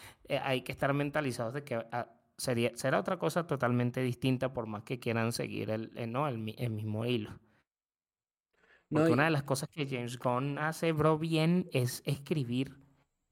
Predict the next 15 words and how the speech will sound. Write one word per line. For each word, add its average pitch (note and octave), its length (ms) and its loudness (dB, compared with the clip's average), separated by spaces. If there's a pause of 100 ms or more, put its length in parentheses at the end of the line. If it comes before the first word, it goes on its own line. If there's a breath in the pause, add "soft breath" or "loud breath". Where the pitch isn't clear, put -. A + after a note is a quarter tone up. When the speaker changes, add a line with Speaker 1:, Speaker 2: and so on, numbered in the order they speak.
(200)
Speaker 1:
personajes D3 720 2 (480 soft breath)
dent-, C3 320 4
o D3 60 0
sea, A#2+ 320 2
tan-, D#3+ 300 4 (720)
tienes B2 220 -4
un F#3+ 180 0
tren F#3+ 240 0
protagónico F3+ 880 0
de, C#3+ 260 -4
de A#2+ 200 -2
seis, D3 480 -4
siete G3+ 280 -4
personajes, B2 720 -4
bro. G2 280 -8